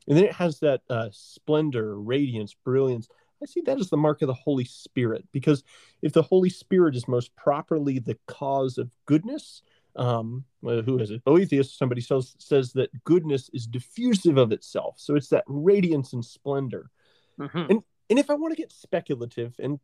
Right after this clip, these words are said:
Speaker 1: sometimes I do,
Speaker 2: <laughs>
Speaker 1: it, I see it as the height of, as the height of material creation,
Speaker 2: Mm-hmm.
Speaker 1: fully caused by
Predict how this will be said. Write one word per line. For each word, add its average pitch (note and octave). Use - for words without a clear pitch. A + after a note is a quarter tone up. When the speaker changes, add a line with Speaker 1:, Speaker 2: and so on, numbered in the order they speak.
Speaker 1:
sometimes -
I -
do, B3
Speaker 2:
<laughs> -
Speaker 1:
it, G3+
I A#3+
see A3
it B3+
as E3+
the D3+
height F#3
of, B2
as D3+
the D3+
height F#3
of C#3+
material C3
creation, A#2
Speaker 2:
Mm-hmm. D3+
Speaker 1:
fully G#3
caused D3
by C#3+